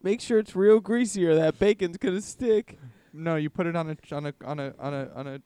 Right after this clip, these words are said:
Speaker 2: on a, on a gr-, like, grid, grid sheet tray. Okay, ingredients: bacon, pepper. Directions: take the bacon,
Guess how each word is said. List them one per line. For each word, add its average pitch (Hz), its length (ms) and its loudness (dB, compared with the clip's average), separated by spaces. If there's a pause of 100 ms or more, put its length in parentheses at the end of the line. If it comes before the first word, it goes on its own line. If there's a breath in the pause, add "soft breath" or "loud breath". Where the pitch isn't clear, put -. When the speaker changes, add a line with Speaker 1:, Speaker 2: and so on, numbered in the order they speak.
Speaker 2:
on 135 140 -12
a, 131 180 -14 (140)
on 131 140 -14
a 123 40 -14
gr-, 123 140 -20 (160)
like, 120 220 -10
grid, 147 300 -10 (240)
grid 147 220 -10
sheet - 400 -14
tray. 104 280 -10 (640)
Okay, 170 340 2
ingredients: 160 520 0
bacon, 123 500 0 (520)
pepper. 123 440 2 (1400)
Directions: 165 840 -2 (360)
take 196 220 -4
the 190 60 -2
bacon, 139 500 -4